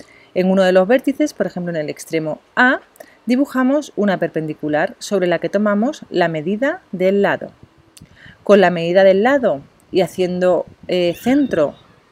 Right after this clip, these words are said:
en B y en C, obtenemos el punto D, que es el cuarto punto de este cuadrado.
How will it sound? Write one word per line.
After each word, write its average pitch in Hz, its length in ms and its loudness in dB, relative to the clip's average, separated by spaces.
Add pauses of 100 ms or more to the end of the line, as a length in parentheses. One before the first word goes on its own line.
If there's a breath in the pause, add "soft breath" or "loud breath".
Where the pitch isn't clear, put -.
en 160 240 -6
B 180 240 0 (260)
y 156 140 0
en 151 140 -4
C, 269 320 -2 (920 soft breath)
obtenemos 254 920 0 (400)
el 170 160 -4
punto 170 400 -4
D, 151 260 -4
que - 140 -10
es - 160 -10
el - 160 -10 (120)
cuarto 165 440 -2
punto 226 440 -2
de 208 120 -4
este - 200 -10
cuadrado. 127 380 -10